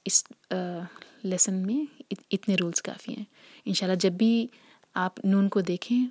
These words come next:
تو دیکھیے گا کہ جہاں خالی ہے وہاں اخفا کریں گے، اور جہاں سکون ہے وہاں پر اظہار کریں گے۔ الحمدللہ، اور آپ کو بہت بہت مبارک۔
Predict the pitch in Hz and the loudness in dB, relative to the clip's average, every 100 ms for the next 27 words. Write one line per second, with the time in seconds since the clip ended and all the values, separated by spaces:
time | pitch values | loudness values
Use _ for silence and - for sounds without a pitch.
0 | - - 175 175 - 185 196 196 - 190 | -4 -4 -2 -2 -2 -2 -2 -4 -4 -6
1 | 170 170 190 196 - _ _ _ _ - | -4 -4 -2 -2 -6 _ _ _ _ -12
2 | - 190 175 196 208 254 277 _ _ _ | -2 0 2 0 0 -4 -6 _ _ _
3 | - 185 190 - 190 - 247 233 240 233 | -8 -2 -2 -2 -6 -2 -2 0 0 2
4 | 240 247 - _ _ _ 190 180 170 190 | 0 -2 -8 _ _ _ -4 -2 -4 -4
5 | 208 190 202 - _ - - 196 - 220 | -4 -6 -6 -12 _ 0 2 0 2 2
6 | 220 240 247 240 180 185 - 233 - - | 2 0 -2 -2 -4 -4 -6 -8 -6 -4
7 | 175 165 - - - - 220 - _ _ | -4 -4 -10 -12 -12 -10 -12 -16 _ _
8 | _ _ _ - - 202 190 185 185 190 | _ _ _ -20 -10 -6 -4 -4 -6 -10
9 | 196 - - - - 180 - - 175 170 | -14 -20 -20 -14 -6 -6 -6 -6 -6 -2
10 | 202 208 208 190 196 190 175 190 214 226 | 0 0 0 -2 -2 -2 0 0 0 -2